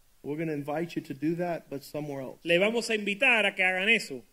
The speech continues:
Speaker 2: en otro lugar.
Speaker 1: Because I wanna walk in this place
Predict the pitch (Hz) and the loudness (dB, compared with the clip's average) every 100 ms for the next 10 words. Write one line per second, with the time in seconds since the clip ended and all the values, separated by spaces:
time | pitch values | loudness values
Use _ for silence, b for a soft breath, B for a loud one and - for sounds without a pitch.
0 | _ _ _ 143 165 165 170 160 113 - | _ _ _ -8 -4 2 2 2 0 -8
1 | 143 151 151 165 202 180 165 170 180 165 | -8 -6 -4 -2 -2 -2 -4 -4 -4 -6
2 | 156 - 165 156 139 135 - | -8 -10 -6 -4 -4 -8 -16